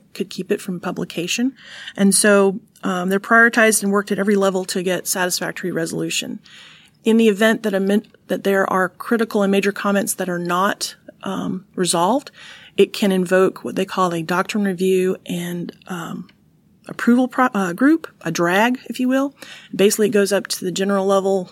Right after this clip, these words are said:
um, chain of command for resolution. That can add another two to three months to your timelines. So depending on how that has worked. Uh, but once those decisions are made, you get a final approved draft.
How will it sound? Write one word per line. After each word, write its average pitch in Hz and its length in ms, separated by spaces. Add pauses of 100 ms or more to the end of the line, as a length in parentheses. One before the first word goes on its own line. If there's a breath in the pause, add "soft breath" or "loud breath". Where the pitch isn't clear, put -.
(120)
um, 180 320
chain 196 200
of 190 60
command 190 400
for 180 160
resolution. 170 720 (500 loud breath)
That 180 300
can 190 320
add 185 220
another 175 260
two 196 260
to 170 80
three 180 360
months 165 340
to - 140
your 180 120
timelines. - 680 (420 loud breath)
So 190 260
depending 196 600
on 180 520 (840)
how 190 160
that 165 200
has 160 140
worked. 175 380 (400 loud breath)
Uh, 180 200
but 185 180
once 233 220
those 226 120
decisions 196 480
are 233 60
made, 240 540
you 202 100
get 190 120
a 180 40
final 214 400
approved 240 460
draft. 233 600